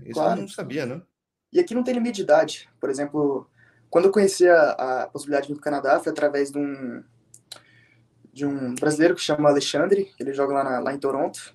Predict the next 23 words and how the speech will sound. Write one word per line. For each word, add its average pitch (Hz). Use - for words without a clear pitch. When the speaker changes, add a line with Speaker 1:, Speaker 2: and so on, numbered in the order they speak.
Speaker 2:
tem 135
um 135
canal 135
no 135
YouTube, 143
Perdido 139
no 131
Zewa, 151
não 139
sei 143
se -
você 131
já 131
ouviu 131
falar. 131
Speaker 1:
Não, 127
vou 120
atrás 117
dele. 113
Speaker 2:
Vai 131
ver 135
atrás 135
dele. 135